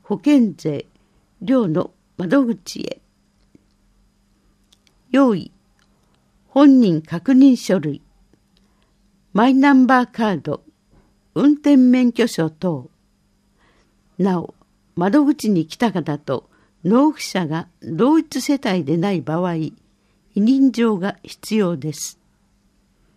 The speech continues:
年金から差し引き、特別徴収されている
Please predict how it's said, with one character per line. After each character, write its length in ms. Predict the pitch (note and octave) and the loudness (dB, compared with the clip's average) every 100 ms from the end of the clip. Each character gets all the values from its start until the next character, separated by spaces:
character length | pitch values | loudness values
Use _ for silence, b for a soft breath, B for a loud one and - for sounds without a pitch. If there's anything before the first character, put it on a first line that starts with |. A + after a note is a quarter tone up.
| _ _ _ _ _ _ _ _ F3+ | _ _ _ _ _ _ _ _ -4
年 280 | G#3+ C#4 | 0 0
金 260 | C4+ B3+ A#3+ | 2 2 0
か 180 | A#3 G3+ | 0 -4
ら 220 | G3 - | -4 -6
差 200 | - G#3 | -8 -6
し 160 | F#3+ A3+ | -4 -6
引 40 | - - | -10 -14
き、 180 | - - _ _ _ _ _ _ _ | -16 -16 _ _ _ _ _ _ _
特 240 | - F#3 B3+ | -10 -6 0
別 300 | D4 - - | 0 -2 -8
徴 260 | - D4 | -2 -2
収 260 | C4+ - F3 | -2 -4 -6
さ 200 | E3+ F#3 | -4 -4
れ 100 | G#3+ | -4
て 160 | - G3 | -4 -6
い 200 | E3 D3 | -6 -6
る 240 | D3+ - | -8 -8